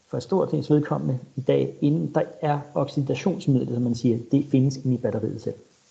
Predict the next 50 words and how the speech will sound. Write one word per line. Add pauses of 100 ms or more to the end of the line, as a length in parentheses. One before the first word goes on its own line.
(260)
Og
det
er
det,
man
skal
tage
hensyn
til.
Det
er
det,
man
skal
vide, (640)
øh,
at,
øh,
at
hvis
man
har
en,
en
elbilbrand, (300)
så,
øh,
så
kan
man
ikke, (300)
så
skal
den
slukkes
på
en
anden
måde. (520)
Og
det
er
meget
vigtigt, (200)
at,
øh,
at
man
forstår
det,